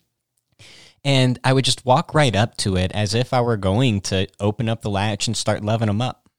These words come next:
And, and we would do that intentionally because we actually want to have our behavior signaling to the dog that there is some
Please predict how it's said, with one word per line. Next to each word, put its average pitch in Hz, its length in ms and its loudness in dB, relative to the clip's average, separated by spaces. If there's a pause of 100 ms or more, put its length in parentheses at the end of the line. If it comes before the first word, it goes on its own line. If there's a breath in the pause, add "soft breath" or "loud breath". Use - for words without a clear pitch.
(540)
And, 135 420 2
and 135 180 2
we 135 80 2
would 131 200 0
do 190 220 0
that 104 360 -2 (120)
intentionally 92 800 -2
because 104 480 -4
we 123 120 -2
actually 135 320 -2
want 107 440 -2
to 90 440 -2
have 117 240 -2
our 107 140 2
behavior 87 600 -6
signaling 101 720 -4
to - 140 -8
the 90 140 -6
dog 98 460 0
that 92 360 -4
there 117 200 0
is 107 440 -2
some 104 260 -2